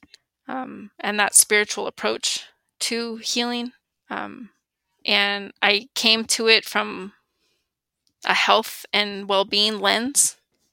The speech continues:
And I think what drew me to Ancestral Lands and what keeps me here is our mission statement, which is leading our nations back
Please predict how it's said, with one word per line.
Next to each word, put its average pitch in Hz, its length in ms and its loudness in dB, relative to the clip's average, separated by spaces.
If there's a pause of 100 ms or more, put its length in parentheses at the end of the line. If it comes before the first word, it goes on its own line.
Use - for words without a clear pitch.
(240)
And 202 400 -2
I 208 80 -2
think 349 180 -2
what 208 160 6
drew 240 180 0
me 269 200 2
to 269 120 -2
Ancestral 247 460 4
Lands 240 300 4
and 214 80 0
what - 120 -4
keeps - 300 -2
me 220 140 -4
here 220 260 2
is 208 140 2
our 190 100 2
mission 226 300 -2
statement, 220 520 2
which 208 160 -4
is 196 320 -2
leading 220 380 -2
our 190 140 0
nations 208 420 0
back 202 300 0